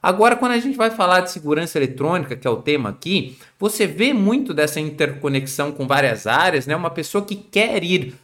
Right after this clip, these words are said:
para a área de segurança eletrônica, o que que você considera, né, que é importante ela seguir um caminho de estudar? Tem que fazer engenharia? Ou não precisa? Ou talvez se especializar em outros cursos, buscar aprender sempre? Como você vê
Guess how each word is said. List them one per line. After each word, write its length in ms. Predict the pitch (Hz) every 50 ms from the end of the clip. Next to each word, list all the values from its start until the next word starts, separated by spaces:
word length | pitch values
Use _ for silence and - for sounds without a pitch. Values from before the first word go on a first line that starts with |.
| _ _
para 160 | 160 151 147
a 20 | 151
área 200 | 156 151 143 135
de 80 | 139 -
segurança 480 | - 139 127 131 131 135 143 139 139
eletrônica, 520 | 131 120 123 123 131 139 151 165 160 - 160
o 40 |
que 140 | 151 - 226
que 100 | - -
você 100 | - -
considera, 680 | - - 220 214 202 - 202 151 147 160 170 185 180 156
né, 140 | 151 156 160
que 100 | - 175
é 20 |
importante 760 | 160 - - 156 135 - - 131 151 160 175 190 175 185 -
ela 100 | 139 135
seguir 260 | 135 - 135 123 139
um 60 | 151 143
caminho 320 | 139 131 127 135 139 139
de 60 | 139
estudar? 600 | - - 131 101 98 120 147 175 185 180 151 - -
Tem 200 | 196 226 240 214
que 80 | -
fazer 320 | - 170 151 139 165 185 180
engenharia? 600 | 170 160 135 135 151 156 160 151 131 113 - - - _ _
Ou 160 | 170 208 233
não 120 | 226 214 185
precisa? 500 | - - - 180 180 185 175 165 147 175
Ou 160 | 202 226 220 220
talvez 300 | 214 202 165 185 185 185
se 100 | - 196
especializar 580 | 180 - - 180 180 - 165 160 156 165 165
em 80 | 160 160
outros 280 | 160 156 - 143 135 -
cursos, 420 | - 151 156 165 151 - - - - _ _ _ -
buscar 400 | 135 147 139 139 139 156 160 160
aprender 400 | 165 165 165 160 156 147 151 143
sempre? 360 | 143 - 165 165 175 170 -
Como 220 | - 247 269 294
você 260 | 277 285 269 - 208 180
vê 340 | 151 160 170 185 185 185